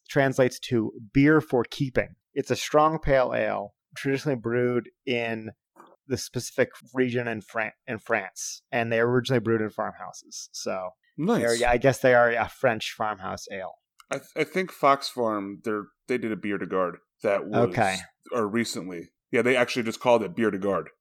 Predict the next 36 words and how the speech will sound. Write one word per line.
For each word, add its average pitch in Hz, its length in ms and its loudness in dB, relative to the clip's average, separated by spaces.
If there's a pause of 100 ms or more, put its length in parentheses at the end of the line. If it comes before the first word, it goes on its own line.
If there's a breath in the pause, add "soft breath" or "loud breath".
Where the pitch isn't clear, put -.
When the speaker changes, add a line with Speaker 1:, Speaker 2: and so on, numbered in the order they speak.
(140)
Speaker 1:
Yeah. 131 360 6 (280)
I 147 60 6
guess 175 260 6
it 156 60 -10
says 180 220 4
they 165 160 8
used 143 280 4
to 147 80 2
brew 147 300 6
it 123 120 -4
during 139 200 4
the 127 60 4
winter 139 280 4
and 120 100 0
spring 131 380 -2
because, 117 640 4 (120)
um, 110 480 2 (240)
the 123 100 6
yeast 127 400 2
would 117 180 2
be 113 760 0
a 117 80 4
little 117 240 4
more 117 640 4
unpredictable 117 960 4
in 117 160 -2
the 107 80 0
summertime. 110 640 2 (220)
So - 200 4
that's 110 240 4
why 110 360 6
it 110 80 0
was 104 120 -2
beer 120 260 4
for 117 140 -2
keeping. 110 540 2